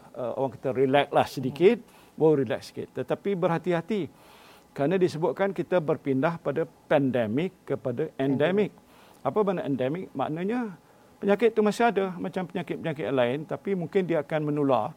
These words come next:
Speaker 2: Hmm.
Speaker 1: di satu peringkat kalau kita tidak jaga dan tak kawal.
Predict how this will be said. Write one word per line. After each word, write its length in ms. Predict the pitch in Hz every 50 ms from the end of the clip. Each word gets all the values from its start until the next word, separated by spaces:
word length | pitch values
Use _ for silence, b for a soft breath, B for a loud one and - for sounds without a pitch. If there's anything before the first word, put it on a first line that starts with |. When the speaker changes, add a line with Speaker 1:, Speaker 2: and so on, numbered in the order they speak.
| - -
Speaker 2:
Hmm. 320 | - 160 151 151 - -
Speaker 1:
di 80 | - 127
satu 240 | - 143 135 - 135
peringkat 400 | - - 131 120 - 160 156 -
kalau 240 | - 139 139 135
kita 240 | - - - 139 131
tidak 240 | - 139 - 131 - - - - - -
jaga 280 | 127 123 113 117 143 151 147 147
dan 80 | 135
tak 160 | - 143 - -
kawal. 480 | 151 147 160 175 165 139 117 107 107